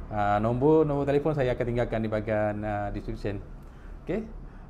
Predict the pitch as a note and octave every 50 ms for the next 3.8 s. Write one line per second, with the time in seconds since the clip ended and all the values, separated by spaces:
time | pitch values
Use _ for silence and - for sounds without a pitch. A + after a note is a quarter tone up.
0 | - - G#2+ G#2 G#2 G#2 G2+ G2+ G#2 G#2 G#2 G#2 A2+ A#2 - C#3 C3 C3 B2+ C3
1 | C3+ B2+ C3 B2 C3 C3 B2+ C3 C3+ B2 - B2+ B2+ B2+ - F3 F#3+ A3 B3+ -
2 | - - - - - - - - - - C3 C#3 D3+ D3 D3+ D3+ C3+ B2+ A#2+ B2
3 | C3+ C3 A#2+ A2+ A2+ A2+ A2 - - - F3+ G#3 F#3 - - -